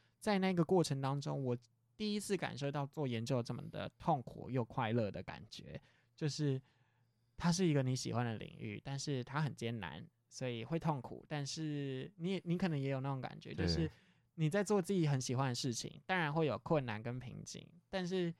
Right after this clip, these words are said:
Speaker 1: 它是一个痛苦跟快乐并存的时刻。
Speaker 2: 对，很像受虐。
Speaker 1: 对，对，对，但是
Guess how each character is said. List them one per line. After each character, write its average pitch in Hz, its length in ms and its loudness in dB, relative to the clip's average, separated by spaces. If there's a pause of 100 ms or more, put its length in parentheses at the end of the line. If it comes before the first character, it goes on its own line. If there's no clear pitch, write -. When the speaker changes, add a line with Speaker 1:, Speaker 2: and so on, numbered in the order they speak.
(120)
Speaker 1:
它 196 120 2
是 190 80 2
一 190 60 2
个 160 140 4
痛 170 240 2
苦 110 120 -6
跟 127 160 -2
快 143 220 0
乐 123 240 0
并 143 240 -4
存 110 260 -4
的 104 160 -4
时 87 360 0
刻。 - 180 -6
Speaker 2:
对， 78 80 -6
很 98 60 -4
像 110 100 6
受 107 220 6
虐。 92 200 4 (140)
Speaker 1:
对， 156 100 4
对， 143 160 10 (140)
对， 147 220 6 (260)
但 220 120 4
是 214 260 6